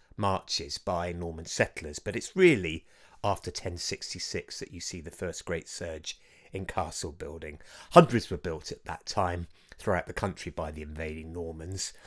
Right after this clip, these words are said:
um, and they were more than just military, they were also administrative centres,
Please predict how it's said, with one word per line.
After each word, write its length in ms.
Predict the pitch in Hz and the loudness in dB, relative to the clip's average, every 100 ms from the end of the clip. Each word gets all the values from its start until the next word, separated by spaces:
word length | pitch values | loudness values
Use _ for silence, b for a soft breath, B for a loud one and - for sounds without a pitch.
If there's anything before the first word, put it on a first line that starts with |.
| B B B - | B B B 2
um, 520 | 110 104 104 104 - _ - | 6 6 4 0 -8 _ 4
and 160 | 127 135 | 6 10
they 60 | 160 | 10
were 100 | 165 | 10
more 160 | 175 | 8
than 140 | 151 127 | 6 2
just 160 | - | 2
military, 500 | 131 107 - - 82 | 4 4 2 -2 -2
they 160 | 78 92 | -2 -2
were 140 | 95 | 0
also 560 | 92 90 - 90 87 85 | 0 2 2 2 0 -2
administrative 640 | 85 85 78 - - - | -6 -8 -8 -8 -10 -10
centres, 640 | - 87 82 - 85 80 | -6 -4 -4 -6 -6 -4